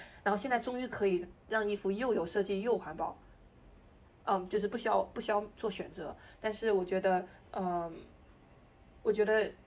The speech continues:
不管是中国消费者还是国外消费者，呃，特别在时尚行业，你还是需要先别忘记产品是第一位。嗯。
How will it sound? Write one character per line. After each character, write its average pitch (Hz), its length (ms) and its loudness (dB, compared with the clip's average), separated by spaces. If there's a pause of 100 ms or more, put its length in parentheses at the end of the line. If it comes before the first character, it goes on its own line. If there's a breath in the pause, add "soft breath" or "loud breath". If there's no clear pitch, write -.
(220)
不 - 80 -4
管 269 180 4
是 220 80 -10
中 226 160 0
国 214 100 4
消 202 160 4
费 202 140 0
者 185 140 -4
还 185 120 -6
是 208 100 0
国 202 140 0
外 202 120 2
消 190 160 -2
费 190 160 0
者， - 240 -6 (520 loud breath)
呃， - 240 4 (280)
特 254 140 0
别 214 100 6
在 220 100 2
时 - 200 -8
尚 190 200 -2
行 170 160 -12
业， 175 300 -4 (240)
你 180 220 -4
还 185 160 -4
是 196 480 0 (300)
需 - 160 -2
要 214 120 2
先 214 220 -2 (1200)
别 208 120 6
忘 226 180 2
记 202 140 -6
产 196 200 -4
品 185 160 -8
是 180 100 -14
第 180 180 -8
一 185 40 -4
位。 190 220 -8 (260)
嗯。 175 80 -12